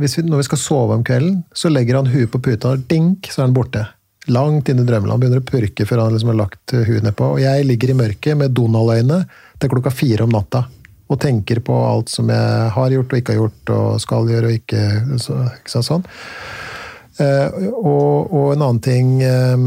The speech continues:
eh, mannen min gjør, er at, eh, hvis jeg sier at, eh, vi har et problem som vi må snakke om, så sier han, «Ja, men det her har vi snakket om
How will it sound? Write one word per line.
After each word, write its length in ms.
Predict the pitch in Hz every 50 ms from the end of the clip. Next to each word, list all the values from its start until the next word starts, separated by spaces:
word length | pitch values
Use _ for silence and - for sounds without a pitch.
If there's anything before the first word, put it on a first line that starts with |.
| 123 120 127 - - -
eh, 680 | 147 127 120 120 120 117 117 120 120 117 120 120 127 131 147 - _ _ _ _ - - _ _ _ _ -
mannen 240 | 160 135 131 127 127
min 140 | 127 135 139 151
gjør, 140 | 165 170 170
er 160 | 156 143 139 135
at, 400 | 135 127 127 - - - - - - - _ _ - -
eh, 420 | 147 127 123 123 123 127 127 131 139
hvis 180 | 139 143 131 -
jeg 100 | 139 131
sier 380 | 127 - - 131 120 117 117 120 120
at, 360 | 120 123 - _ _ - -
eh, 460 | 135 127 123 123 123 120 120 120 120 117 117 113 110 110 107 - _ _ _ _ _ _ _ _ _ _ _ _ _ - - _ - 165
vi 80 | 156 131
har 140 | 143 143 147
et 80 | 135
problem 400 | 135 151 156 143 139 131 135 139
som 160 | 135 - 156 147
vi 80 | 143
må 140 | 143 151 135
snakke 260 | - 117 107 - -
om, 200 | 127 131 143 127 - - _ _ _ _ _ _ _ -
så 160 | - - 156 143
sier 240 | 135 147 135 123 123
han, 220 | 127 131 131 135 147 - - _ _ - - _ _ _ _ _ _ - - -
«Ja, 100 | 151 147
men 120 | 147 151 156
det 80 | 151 135
her 140 | 135 135 143
har 40 |
vi 60 | 139 135
snakket 400 | - - 131 127 - 120 120 120
om 140 | 123 127